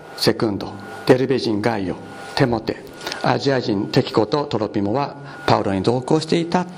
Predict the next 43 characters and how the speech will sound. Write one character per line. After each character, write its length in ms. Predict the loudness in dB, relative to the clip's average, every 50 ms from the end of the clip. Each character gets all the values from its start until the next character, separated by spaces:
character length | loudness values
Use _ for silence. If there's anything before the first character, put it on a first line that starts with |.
| -12 -12 -12 -12 -12 -2 0
と 80 | 0
あ 40 | 0
り 60 | 0
ま 80 | -2 -6
す。 140 | -2 2 4
ま 140 | 4 4 4
あ、 20 |
こ 100 | 2 2
れ 120 | 2 2
に 200 | 2 2 2 0 -2 -6 -8 -8 -8 -2 4 6
こ 100 | 6 6
の 120 | 6 4
き、 160 | 0 -4 -8 -8 -8 -6 -6 -6 -2 2
え 120 | 2 2 2
ー、 40 | 2
使 100 | 0 0
徒 100 | 2 2
の 60 | 2
働 300 | 2 0 0 0 -2 0
き 60 | 0
を 100 | 0 0 0
書 120 | 0 0 0
い 60 | 0
た 220 | 0 -2 -2 -2 -6 -10 -14 -6 2
ル 120 | 4 4 4
カ 140 | 4 2 0
が 160 | -2 -6 -8 0
加 180 | 4 4 4 4
わ 120 | 2 -2
る 140 | -4 -4 -6 -8 -10 -12 -12 -12 -12 -12 -12 -12 -10 -10 -4 0 0
わ 80 | 0 0
け 120 | 0 -2
で 200 | -2 -2 -2 -2
す 120 | 0 0 2
ね。 220 | 2 0 0 -4 -6 -8 -10 -10 -10 -12 -12 -12 -12 -12 -8 -8 -8 -8 -8 -6 -4
そ 360 | 4 6 6 6 6 6 4
う 20 |
い 60 | 6 4
う 120 | 4 4
人 200 | 4 4 2 2
た 140 | 4 2 0
ち 120 | 0 0
が 140 | 0 -2 -2